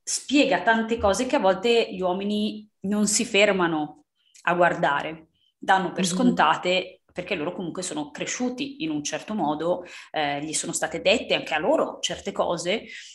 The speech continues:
Speaker 1: e quindi ci sono dei modi di dire o dei modi proprio di comportarsi o delle, dei, dei meccanismi automatici, degli automatismi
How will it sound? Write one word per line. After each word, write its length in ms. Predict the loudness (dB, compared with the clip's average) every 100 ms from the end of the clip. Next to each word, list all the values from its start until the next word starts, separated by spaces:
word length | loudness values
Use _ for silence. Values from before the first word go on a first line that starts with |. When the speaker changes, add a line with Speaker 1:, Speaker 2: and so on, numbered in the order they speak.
| -20 _ _
Speaker 1:
e 120 | 2
quindi 380 | 4 2 4 4
ci 120 | 4
sono 320 | 4 4 4
dei 140 | 4 4
modi 280 | 4 4 2
di 120 | 0
dire 420 | -2 2 4 4
o 100 | 2
dei 140 | -2
modi 220 | -4 -4 -2
proprio 220 | -4 -4
di 60 |
comportarsi 960 | -6 -4 -2 0 4 4 4 2 0 0
o 140 | 0 0
delle, 1300 | 0 0 -2 -2 -2 -4 -4 -6 -6 -8 -12 -16 -10
dei, 160 | -4 -2
dei 120 | 0
meccanismi 720 | -2 0 0 6 6 6 4
automatici, 760 | 0 0 0 -2 -2 -4 -4 -4
degli 180 | -4
automatismi 840 | -6 -6 -6 -6 -6 -8 -6 -8